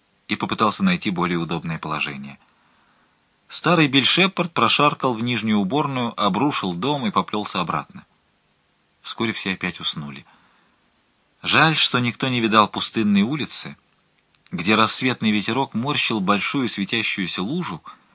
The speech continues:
превращая отражавшиеся в ней телефонные провода в неразборчивые строки черных зигзагов.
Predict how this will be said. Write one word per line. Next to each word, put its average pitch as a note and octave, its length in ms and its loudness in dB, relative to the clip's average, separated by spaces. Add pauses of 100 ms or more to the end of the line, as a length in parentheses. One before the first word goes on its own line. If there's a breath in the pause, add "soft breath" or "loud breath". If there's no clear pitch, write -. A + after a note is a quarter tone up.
(140)
превращая E3+ 560 0
отражавшиеся F#2 640 -2
в E2+ 60 -4
ней F2+ 120 2
телефонные F2 540 -4
провода E2+ 500 -2 (360 loud breath)
в - 140 -8
неразборчивые F#2 760 -2
строки - 360 -8
черных F2 420 -6
зигзагов. C#2+ 520 -12